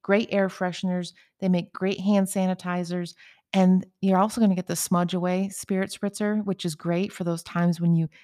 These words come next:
can't burn sage and you need to clear the air of negativity. This one you can just spritz away, and it helps to let the negativity disappear. So go to michelle irene dot com and be sure to sign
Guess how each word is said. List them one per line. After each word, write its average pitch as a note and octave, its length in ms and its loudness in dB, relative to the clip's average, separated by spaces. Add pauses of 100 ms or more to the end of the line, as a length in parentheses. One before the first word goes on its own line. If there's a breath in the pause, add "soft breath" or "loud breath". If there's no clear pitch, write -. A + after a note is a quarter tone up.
(180 soft breath)
can't - 300 0
burn F3 320 4
sage F#3+ 520 -2
and D#3+ 140 -4
you E3 80 0
need F#3 220 2
to - 60 -6
clear F3+ 300 -4
the E3+ 180 -2
air F3 180 0
of E3 120 -2
negativity. F#3+ 840 0 (340 loud breath)
This F#3 240 -2
one G#3 140 6
you F#3+ 100 4
can F3+ 160 0
just - 340 -4
spritz F#3 280 -4
away, F3+ 500 0 (480)
and E3 160 0
it - 80 -8
helps - 580 -4 (180)
to D#3+ 440 -2 (100)
let E3 240 -4
the D#3+ 80 -4
negativity D#3 640 -4
disappear. - 640 -10
So E3+ 400 -2 (460 loud breath)
go G#3+ 140 8
to G#3+ 60 8
michelle G3+ 280 6
irene F#3 240 6
dot F3 220 -4
com B3 400 4
and G3 180 4
be G3 80 2
sure A3 220 -2
to B3 80 -2
sign F#3+ 340 2